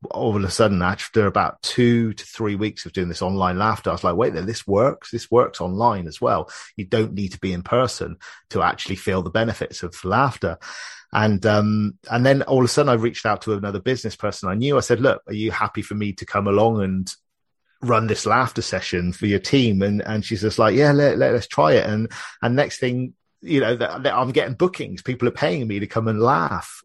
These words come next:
you know, well, come and laugh, come and run laughter sessions and lift their Zoom rooms and their team meetings. And, you know, so, so every cloud definitely has a silver lining,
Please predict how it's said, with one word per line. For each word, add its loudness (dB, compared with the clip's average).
you 0
know, 0
well, 0
come 0
and -6
laugh, -4
come 2
and 0
run 6
laughter 0
sessions -8
and -4
lift -4
their 0
Zoom -2
rooms -4
and -2
their 0
team -6
meetings. -8
And, -4
you 6
know, 2
so, 6
so 2
every 4
cloud 0
definitely -2
has 0
a -4
silver -2
lining, -2